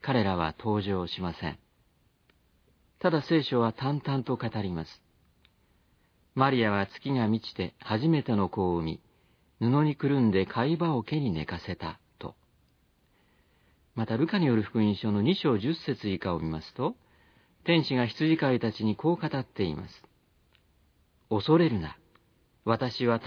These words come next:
民全体に与えられる大きな喜びを告げる。今日ダビデの町であなた方のために救い主がお生まれになった。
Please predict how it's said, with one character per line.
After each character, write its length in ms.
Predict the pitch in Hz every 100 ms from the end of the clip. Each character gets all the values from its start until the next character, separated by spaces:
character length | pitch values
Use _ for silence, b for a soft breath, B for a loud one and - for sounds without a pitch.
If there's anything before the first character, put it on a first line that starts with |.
| 151
民 120 | 135
全 240 | 123 123
体 200 | 117 120
に 100 | 117
与 320 | 113 110 123
え 40 | 117
ら 100 | 113
れ 100 | 110
る 140 | 110
大 180 | 156 170
き 120 | -
な 100 | 143
喜 380 | 135 135 151 151
び 140 | 139 135
を 100 | 123
告 180 | -
げ 80 | 113
る。 120 | 101 - _ _ b b b b b _
今 180 | 185 170
日 40 | 139
ダ 100 | 151
ビ 100 | 135
デ 120 | 123
の 100 | 113
町 260 | 113 110
で 160 | 110 110
あ 100 | -
な 120 | 135
た 120 | 160 165
方 240 | 143 120
の 120 | 110
た 120 | 110
め 120 | 107 104
に 120 | 101
救 260 | - -
い 40 | 196
主 260 | 160 -
が 180 | 113 104
お 60 | 92
生 120 | 117
ま 140 | 135
れ 100 | 127
に 120 | 117 110
な 120 | 98
っ 60 |
た。 220 | - 85